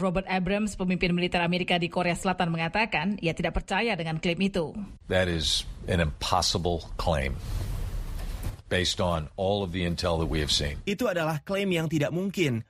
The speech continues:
Speaker 3: berdasarkan semua intel yang kami lihat.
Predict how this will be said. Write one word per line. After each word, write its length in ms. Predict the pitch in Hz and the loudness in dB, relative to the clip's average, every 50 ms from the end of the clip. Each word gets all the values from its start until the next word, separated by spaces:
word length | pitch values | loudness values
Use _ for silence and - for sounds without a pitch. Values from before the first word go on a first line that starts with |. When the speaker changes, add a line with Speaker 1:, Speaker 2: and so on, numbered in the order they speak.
| _ - | _ -2
Speaker 3:
berdasarkan 680 | 131 139 135 139 131 120 - 135 131 - 151 156 165 143 | 0 2 2 2 2 2 0 0 0 0 0 0 0 0
semua 240 | 151 139 131 131 131 - | 0 2 2 2 2 0
intel 320 | 127 131 123 151 151 151 | -2 -2 0 0 0 2
yang 160 | 147 135 127 127 | 2 2 0 0
kami 320 | - 139 127 135 156 262 | 0 0 2 2 2 2
lihat. 240 | 165 151 131 - | 2 2 0 0